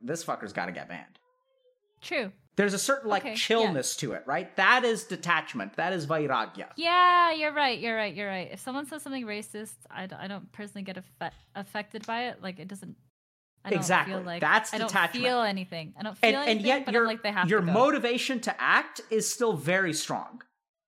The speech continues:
Speaker 1: And
Speaker 2: Yes.
Speaker 1: that, this is where people get confused because they think,
Speaker 2: That's true.
Speaker 1: "How, how can you be motivated to act and still be detached?" Because most of us get motivated by our fucking samskars.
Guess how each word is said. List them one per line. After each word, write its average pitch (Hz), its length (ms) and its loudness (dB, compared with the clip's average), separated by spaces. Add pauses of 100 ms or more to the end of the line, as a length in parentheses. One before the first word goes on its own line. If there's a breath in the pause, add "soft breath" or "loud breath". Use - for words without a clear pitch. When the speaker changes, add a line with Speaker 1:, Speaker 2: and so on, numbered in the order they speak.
(180)
Speaker 1:
And 269 140 4
Speaker 2:
Yes. 254 200 4
Speaker 1:
that, 196 60 -10
this 254 160 0
is 247 120 -2
where 254 120 4
people 240 260 -4
get 202 200 -2
confused 190 420 -4
because 180 220 -6
they 180 100 -4
think, 180 180 0
Speaker 2:
That's - 220 -8
true. 403 100 -4
Speaker 1:
"How, 196 380 2
how 240 300 4
can 262 180 -4
you 254 80 -2
be 240 120 -2
motivated 208 540 -2
to - 160 -6
act 185 300 0
and 208 140 -4
still 190 200 -6
be 160 140 -2
detached?" 123 500 -4
Because 180 240 -4
most 190 460 0
of 240 100 -2
us 175 400 -2 (280 loud breath)
get 214 200 4
motivated 185 880 2
by 190 200 2
our 233 100 0 (160)
fucking 262 280 4
samskars. 226 720 -4